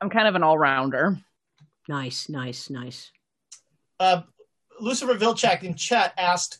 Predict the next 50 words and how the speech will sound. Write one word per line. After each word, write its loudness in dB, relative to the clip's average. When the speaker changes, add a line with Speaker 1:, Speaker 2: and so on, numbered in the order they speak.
Speaker 3:
if -4
anyone 0
can -6
actually -2
start 0
with -8
Cthulhu -6
Mythos. 0
And -2
you 0
can, -6
if -6
you -6
dis-, -6
um, 0
there 0
are -4
two -8
ways 4
that -16
you -14
can -10
start -2
with -8
Cthulhu -8
Mythos, -6
one 4
of 0
which 0
is -6
if -6
the -4
G 0
M -4
and -6
the -6
character -4
decide -2
that -6
it -14
makes -8
sense -4
for -8
the -10
character. -6
Uh, 2
the -4
second -2
is, 0
uh, 2